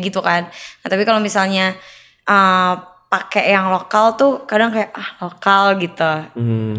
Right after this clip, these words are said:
Speaker 1: Agak seperti itu gitu loh, tend to, mungkin gak semuanya tapi tend to ke arah situ. Jadi makanya kita pengen, eh,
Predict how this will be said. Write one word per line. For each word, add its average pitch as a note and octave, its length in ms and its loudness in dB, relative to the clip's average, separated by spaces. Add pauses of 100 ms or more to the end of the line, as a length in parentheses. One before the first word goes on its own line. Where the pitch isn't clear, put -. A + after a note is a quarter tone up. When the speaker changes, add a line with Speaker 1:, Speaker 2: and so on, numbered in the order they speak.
Speaker 1:
Agak G3 460 0
seperti A3+ 400 0 (100)
itu B3 220 2 (220)
gitu G3 180 0
loh, F#3 180 4
tend A3+ 380 2
to, A3+ 120 4
mungkin G3+ 300 2
gak A3 140 6
semuanya G#3 260 2
tapi A#3+ 200 0
tend G3+ 280 0
to A#3+ 100 2
ke A#3 100 -2
arah G3 180 2
situ. G#3+ 240 0 (440)
Jadi G#3 200 4
makanya A#3 300 4
kita B3 200 2
pengen, A3 460 2 (540)
eh, F#3+ 880 6